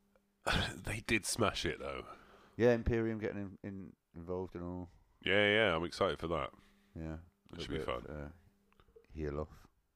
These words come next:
Speaker 2: Um,
Speaker 1: But
Speaker 2: Candice
Speaker 1: yeah.
Speaker 2: LeRae, Candice LeRae, uh, and the match with Nox. This rang true, something that we were saying last week.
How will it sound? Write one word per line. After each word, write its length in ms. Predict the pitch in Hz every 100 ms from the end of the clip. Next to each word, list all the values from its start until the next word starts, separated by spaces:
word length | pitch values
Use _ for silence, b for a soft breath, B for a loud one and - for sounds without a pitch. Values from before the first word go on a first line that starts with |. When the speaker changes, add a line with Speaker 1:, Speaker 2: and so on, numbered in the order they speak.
| _ _ _ _ _ _ _ _ _
Speaker 2:
Um, 480 | 78 76 78 78 76 - _ _ _ _ _ _ _ _ _ _ -
Speaker 1:
But 140 | 113
Speaker 2:
Candice 60 | 120
Speaker 1:
yeah. 260 | 123 113 92
Speaker 2:
LeRae, 360 | 120 95 76
Candice 400 | - 120 113 107
LeRae, 460 | 107 107 98 71 67 - -
uh, 340 | 80 76 76 - -
and 200 | 78 80
the 360 | 76 73 73 - _ _
match 520 | 85 85 - - - -
with 160 | 90 78
Nox. 600 | 92 67 - - - - _ b b b b
This 280 | - 101 -
rang 280 | 95 90 90
true, 320 | - 98 76
something 320 | 76 82 76 76
that 60 |
we 120 | 73
were 80 | 78
saying 260 | 73 78 76
last 300 | 76 71 -
week. 360 | 71 - -